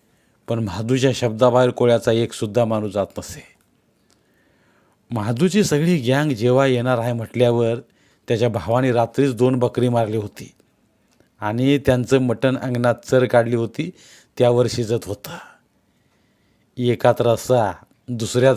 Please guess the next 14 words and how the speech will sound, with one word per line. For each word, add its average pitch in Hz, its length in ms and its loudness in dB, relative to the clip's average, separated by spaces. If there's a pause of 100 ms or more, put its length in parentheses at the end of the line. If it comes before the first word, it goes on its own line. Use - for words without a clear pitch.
फोडं, 139 420 6 (720)
तिसऱ्यात 123 480 0
मटण 120 340 -2
भात. 92 320 -10 (1000)
एका 120 440 2
खोलीत 127 380 2
खोली 123 240 2
भरून 123 300 0
चपात्या 127 520 2
पसरल्या 110 420 -4
होत्या, - 300 -10 (680)
भाकरी 123 460 2
पसरल्या 127 460 0
होत्या. 117 360 -10